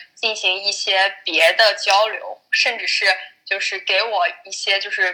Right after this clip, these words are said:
比如说这种食材它这么做更好吃，那我得到了这些反馈以后，呃，也算是让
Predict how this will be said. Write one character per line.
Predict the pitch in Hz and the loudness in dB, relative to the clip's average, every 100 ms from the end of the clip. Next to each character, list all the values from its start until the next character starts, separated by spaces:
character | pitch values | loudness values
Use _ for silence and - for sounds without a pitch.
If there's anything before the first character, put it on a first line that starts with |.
| - | -4
比 | 160 | -6
如 | |
说 | 202 208 | -2 -2
这 | 226 | 0
种 | 180 | 0
食 | 180 175 165 | 0 0 -2
材 | - 160 | -2 2
它 | - 180 - | 4 2 0
这 | 262 | -8
么 | 185 | -4
做 | 180 170 | -4 -2
更 | 190 | -2
好 | 156 - | -4 -6
吃， | - 170 | -6 -4
那 | 202 208 | 0 0
我 | - - | 0 -4
得 | - | -2
到 | 208 208 | 2 4
了 | 196 | 2
这 | 214 | -2
些 | 226 226 | -4 2
反 | - - - | 2 0 0
馈 | 226 185 | 0 0
以 | - | -4
后， | 202 - - - - _ - | -2 -2 -6 -14 -18 _ -6
呃， | 170 160 160 - _ _ _ | -2 -4 -6 -14 _ _ _
也 | - 170 | -2 0
算 | - 277 240 | 2 2 4
是 | - - 190 180 | 2 0 -2 0
让 | 247 | 2